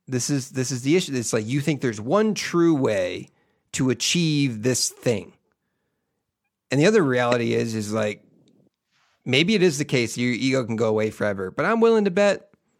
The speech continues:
nope. <laughs> You always have those little pieces of your ego because it's healthy.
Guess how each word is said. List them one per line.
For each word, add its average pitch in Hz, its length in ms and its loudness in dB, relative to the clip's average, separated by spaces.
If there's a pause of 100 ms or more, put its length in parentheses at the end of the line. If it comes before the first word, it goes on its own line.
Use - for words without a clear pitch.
(220)
nope. 135 480 0
<laughs> - 40 -8 (680)
You 147 140 4
always 180 260 6
have 190 180 6
those 151 180 2
little 170 180 4
pieces - 260 -2
of 151 40 2
your 143 80 2
ego 160 240 4
because 127 240 -2
it's 120 140 -6
healthy. 160 520 0